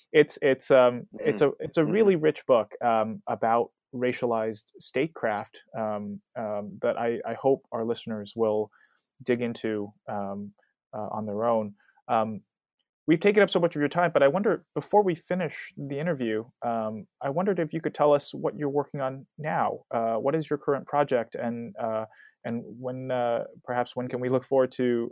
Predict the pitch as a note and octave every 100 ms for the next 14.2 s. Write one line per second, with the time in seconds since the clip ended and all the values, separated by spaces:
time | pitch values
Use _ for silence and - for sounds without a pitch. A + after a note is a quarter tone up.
0 | A#2+ A2+ A2+ A2 - - - C3 B2+ A#2+
1 | A#2+ - - C3 A#2+ B2+ F3 - _ _
2 | _ _ _ _ _ _ _ _ _ _
3 | _ _ _ _ _ - - - F3 -
4 | D3 - _ _ - G3 - - - -
5 | C3+ D#3 C#3 B2+ C3+ B2 - - C#3 -
6 | - - C3+ A#2+ - - - C#3+ - D3
7 | B2+ C3 A#2+ A2+ - B2 B2 A#2+ - -
8 | D#3 - B2 A2 G#2 - G#2+ G2 G#2+ G2+
9 | F#2+ - G#2 G2+ - A2 G2+ G2+ A#2 G#2
10 | - A#2 A#2 G#2 - G2 - G#2 G#2 G2
11 | - - - _ _ _ - G2+ F#2 -
12 | - - - - - - B2+ - B2 B2
13 | _ - - A2 G#2 G2+ - - - -
14 | A#2 -